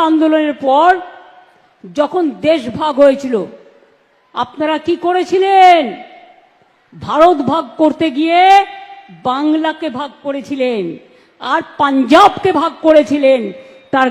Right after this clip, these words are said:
কারণ, চলে যান আন্দামান সেলুলার জেলে। আমি রেপ্লিকা তুলে নিয়ে এসেছি আলিপুর মিউজিয়ামে। ওখানে যদি সংখ্যাটা দেখেন, দেখবেন সাতশোর ওপর বাঙালি অ্যারেস্ট ছিল, যারা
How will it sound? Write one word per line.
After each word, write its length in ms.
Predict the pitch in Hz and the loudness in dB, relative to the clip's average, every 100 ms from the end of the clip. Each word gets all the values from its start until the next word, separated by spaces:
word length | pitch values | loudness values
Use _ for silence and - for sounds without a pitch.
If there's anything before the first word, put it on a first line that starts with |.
| 247 269 | -2 2
কারণ, 340 | 277 370 440 370 - - - - | 6 8 8 4 -2 -14 -6 2
চলে 200 | 370 392 | 4 4
যান 180 | 381 381 370 | 4 4 4
আন্দামান 360 | 370 359 370 359 - | 4 2 2 0 0
সেলুলার 400 | 349 349 339 330 269 | 2 4 4 2 2
জেলে। 280 | 320 302 285 208 - - - _ _ _ - | 4 4 2 -2 -14 -20 -20 _ _ _ -6
আমি 220 | 269 294 | -2 0
রেপ্লিকা 580 | 277 285 285 302 320 330 302 | 2 0 -2 -6 -6 -4 -4
তুলে 180 | 302 302 | -2 -2
নিয়ে 160 | 285 294 | -2 -4
এসেছি 220 | 285 - 294 262 | -6 -8 -8 -6
আলিপুর 320 | 269 240 262 247 | -6 -6 -6 -6
মিউজিয়ামে। 580 | 247 233 202 220 196 185 156 - _ _ _ _ _ _ _ _ | -6 -6 -6 -8 -6 -8 -10 -18 _ _ _ _ _ _ _ _
ওখানে 340 | 269 285 381 370 359 | 2 2 4 2 4
যদি 140 | 359 311 | 2 0
সংখ্যাটা 400 | 339 339 330 339 339 | -2 -4 -4 -4 -4
দেখেন, 240 | 330 349 320 | -4 -8 -8
দেখবেন 340 | 320 269 339 370 339 - _ _ _ _ _ _ - | -10 -6 -4 -4 -8 -14 _ _ _ _ _ _ -20
সাতশোর 600 | - 294 294 - - 330 | -12 -10 -12 -10 -4 -2
ওপর 180 | 311 311 226 240 | -2 -6 -4 -6
বাঙালি 340 | 262 285 285 | -4 -4 -4
অ্যারেস্ট 360 | 269 240 247 - - | -4 -6 -10 -14 -10
ছিল, 120 | 247 190 - - _ _ _ _ _ _ _ _ _ | -6 -6 -8 -18 _ _ _ _ _ _ _ _ _
যারা 260 | 190 262 285 | -6 -4 -4